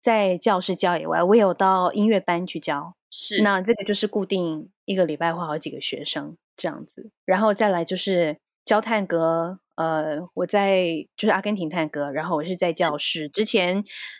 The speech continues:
Speaker 1: 有一阵子，最近停课，然后之前一阵子就是会教舞蹈课程嘛，
Speaker 2: 是。
Speaker 1: 搭配另外一个男老师教，然后
Speaker 2: 是。
Speaker 1: 有时候会有音乐的讲座，所以我也会需要讲解探戈音乐的讲座，然后有时候要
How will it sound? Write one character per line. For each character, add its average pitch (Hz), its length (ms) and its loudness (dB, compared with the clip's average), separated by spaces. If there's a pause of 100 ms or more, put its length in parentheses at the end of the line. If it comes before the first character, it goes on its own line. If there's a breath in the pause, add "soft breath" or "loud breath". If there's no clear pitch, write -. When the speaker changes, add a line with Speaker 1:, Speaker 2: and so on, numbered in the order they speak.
(100)
Speaker 1:
有 185 240 4
一 202 40 2
阵 240 200 2
子， 156 240 -2
最 262 120 4
近 214 220 2
停 180 160 -8
课， 170 260 0
然 156 120 -8
后 190 180 0
之 202 200 -2
前 160 200 -2
一 156 40 -6
阵 185 120 -2
子 160 120 -4
就 156 100 -4
是 170 160 -8
会 165 200 -4
教 156 460 -4 (140)
舞 175 140 -6
蹈 196 160 2
课 185 160 4
程 - 260 -4
嘛， - 180 -10 (200)
Speaker 2:
是。 165 260 -4
Speaker 1:
搭 196 160 0
配 220 140 4
另 208 180 2
外 185 80 2
一 - 20 -2
个 175 80 -2
男 160 140 0
老 139 140 -2
师 - 140 -8
教， 156 360 -2
然 170 140 -4
后 196 340 4
Speaker 2:
是。 190 220 -8
Speaker 1:
有 175 80 4
时 202 160 2
候 226 240 4
会 214 220 4
有 143 340 0 (240)
音 220 340 6
乐 254 100 8
的 160 120 2
讲 139 240 -2
座， - 380 -2
所 220 160 2
以 214 100 4
我 185 140 4
也 156 240 0
会 190 160 2
需 - 100 0
要 185 140 4
讲 180 360 0
解 - 260 -2 (180)
探 240 160 2
戈 208 100 6
音 202 160 4
乐 202 80 2
的 - 100 0
讲 - 260 -8
座， - 280 -4 (240)
然 170 140 -2
后 226 60 2
有 160 160 -2
时 175 120 -4
候 170 80 0
要 165 440 0